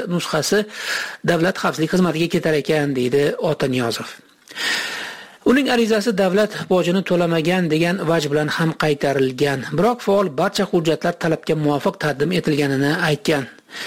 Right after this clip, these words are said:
Human Rights Watch inson huquqlari tashkiloti shu yil boshida e'lon qilgan hisobotda ro'yxatdan o'tish bilan bog'liq qiyinchiliklarga yuz tutayotgan o'ndan ziyod mustaqil guruhlar ro'yxati keltirilgan. Ular orasida adolatni tiklash,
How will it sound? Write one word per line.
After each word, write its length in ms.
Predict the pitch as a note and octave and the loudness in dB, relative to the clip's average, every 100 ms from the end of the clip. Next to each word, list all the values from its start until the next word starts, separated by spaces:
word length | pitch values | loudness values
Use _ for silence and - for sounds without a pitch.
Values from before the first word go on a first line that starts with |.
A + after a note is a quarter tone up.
| - - - - - - | -10 -8 -10 -12 -16 -4
Human 280 | - C#4 C4+ | 2 4 4
Rights 240 | C4+ B3 | 2 2
Watch 260 | A#3 C4 - - | 2 2 0 0
inson 300 | A#3 G3+ A3+ | 2 2 2
huquqlari 360 | G#3 G#3 G3+ G3+ | 0 0 2 2
tashkiloti 1000 | G3+ F#3+ - - G3 F3+ F#3 F3 - G#3+ F3+ | 0 -2 -2 0 2 4 2 0 0 0 0
shu 140 | - | 2
yil 160 | F#3 F3+ | 2 2
boshida 380 | D3 E3 E3 F3+ | 2 2 2 2
e'lon 240 | G3 F3 E3+ | 4 2 2
qilgan 260 | E3 E3 E3 | 0 0 0
hisobotda 500 | - E3+ D#3+ E3 A3 | 0 0 2 0 2
ro'yxatdan 420 | F#3 F3+ E3 F3+ F3+ | 2 2 0 -2 0
o'tish 300 | F3 D#3+ F#3+ - | 0 0 -2 0
bilan 200 | F3 D#3+ | 0 2
bog'liq 280 | D#3 E3+ F3 | 2 2 0
qiyinchiliklarga 640 | F3+ E3+ E3+ E3+ D#3+ E3 | 0 0 0 0 0 0
yuz 240 | D#3 F3+ G3 | 0 0 0
tutayotgan 500 | - F#3+ E3 - F3+ | -2 0 0 0 0
o'ndan 380 | C4 G3 F3 F#3+ A3 - | 2 2 2 0 0 0
ziyod 360 | D#3 E3+ D#3+ | 2 2 0
mustaqil 460 | E3 E3 - D#3+ C#3 | -2 -2 0 0 2
guruhlar 340 | D#3 E3 - D3 | 2 2 2 2
ro'yxati 400 | D#3 C#3+ D#3+ - | 2 0 -2 -2
keltirilgan. 600 | - C#3+ D3+ C#3+ C3+ C3 A#2 - - - | 0 0 2 0 0 -2 -2 -4 -4 0
Ular 180 | B3 C#4 | 2 2
orasida 440 | A#3 G#3 - - A3 | 2 0 -2 -2 0
adolatni 480 | G3 F3+ E3+ - D#3+ | 2 2 0 0 -4
tiklash, 440 | - C#3+ D3 C#3+ | -2 0 2 0